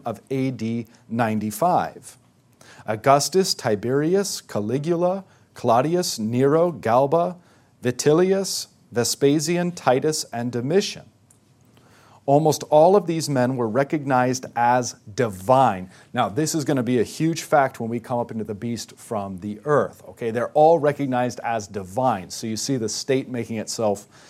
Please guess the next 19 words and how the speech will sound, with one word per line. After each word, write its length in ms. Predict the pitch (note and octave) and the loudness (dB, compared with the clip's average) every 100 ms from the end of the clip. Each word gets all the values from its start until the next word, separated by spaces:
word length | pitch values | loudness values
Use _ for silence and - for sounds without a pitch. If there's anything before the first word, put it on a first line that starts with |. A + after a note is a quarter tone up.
| - _ G2+ | -20 _ -6
divine. 600 | A#2 G2+ C3 G#2+ E2 D2 - - _ _ _ _ _ - | -2 2 2 2 -2 -14 -20 -20 _ _ _ _ _ -12
Some 460 | - - F3+ F#3+ G3 | -4 2 4 6 6
of 140 | C#3+ | 4
them 220 | B2+ A#2+ B2 | 2 0 -2
even 340 | D#3 D#3 E3+ | -2 0 0
before 360 | C#3 C3+ A2 A2 | -2 -2 0 2
their 160 | A2 G#2 | 2 0
deaths. 580 | C#3 D3 - - - - _ _ _ _ _ _ _ _ _ _ _ _ - | 2 0 -2 -12 -14 -16 _ _ _ _ _ _ _ _ _ _ _ _ -10
Words 380 | G#2+ D3 D#3 C#3+ | 2 6 6 2
such 300 | - C#3+ - | 2 2 2
as 200 | G#2+ - | 0 -2
theos, 800 | - - C#3+ C3 B2 D#3 - - | -4 4 6 6 4 0 -2 -6
Greek 320 | G2 A2 A2 - | -6 -6 -6 -6
for 140 | G2+ | -6
God, 360 | G#2 G2 G2 G2 | 0 2 0 -2
and 180 | E2+ | -6
divus, 600 | F2 C3+ A2 A2 B2 - | 4 4 4 -2 -2 -4
like 200 | F2+ F#2+ | -6 -8
divine, 520 | - G2 G2 F#2+ G#2+ | -8 -4 -4 -4 -8